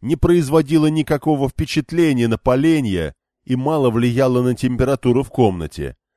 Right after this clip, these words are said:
И тем не менее на незастеленном ковриками деревянном полу стояли босиком две сестры, занимавшие две комнаты наверху. Кэтрин Алруддин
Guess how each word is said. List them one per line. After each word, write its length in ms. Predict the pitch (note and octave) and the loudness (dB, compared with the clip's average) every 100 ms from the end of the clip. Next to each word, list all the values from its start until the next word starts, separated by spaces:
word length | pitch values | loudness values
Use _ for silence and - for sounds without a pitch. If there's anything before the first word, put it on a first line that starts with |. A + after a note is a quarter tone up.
| _ _ _ - | _ _ _ -12
И 120 | F2+ | -10
тем 220 | G2+ F#2+ | -6 -6
не 140 | F#2 | -6
менее 440 | F#2 A2+ C#3+ A2 F2 | -4 -2 -2 -2 -4
на 300 | F2+ F2 E2 | -6 -6 -6
незастеленном 880 | F2+ E2+ G2 - A#2 G#2 G2 F#2+ F#2 | -6 -6 -6 -6 -4 -2 -2 -6 -6
ковриками 600 | - G#2+ G2 F#2+ F#2+ G2 | 0 0 0 -4 -6 -4
деревянном 720 | F#2+ G#2 G#2 G#2 F#2+ F#2 F2 | -4 -2 -2 -2 -4 -6 -6
полу 440 | - F2+ F#2 B2+ - _ _ _ _ | -4 -2 0 -2 -4 _ _ _ _
стояли 480 | - - C#3 E3+ D#3+ | -10 0 2 4 4
босиком 520 | C#3+ D#3 D#3+ D#3+ C#3+ | 2 0 0 0 -2
две 200 | B2+ D3 | 0 -2
сестры, 520 | - F3 - F#3 F3+ | 0 -4 -4 -2 -2
занимавшие 720 | G#2 A2 A2+ A#2 A2+ - A#2 | -2 -2 -2 0 -2 -2 -4
две 220 | G2+ A2+ A#2 | 0 0 0
комнаты 500 | E3 C#3+ G2+ F2 F#2 | 2 2 0 -6 -6
наверху. 640 | F#2 A2 A2 G2+ D2 - _ _ _ _ _ _ | -2 -4 -4 -6 -6 -8 _ _ _ _ _ _
Кэтрин 500 | - A2 G#2+ G#2 G2+ | -4 -4 -2 -4 -4
Алруддин 720 | G#2 G#2+ A#2 A#2+ G#2 A#2 E3+ | -2 0 2 0 0 -2 -2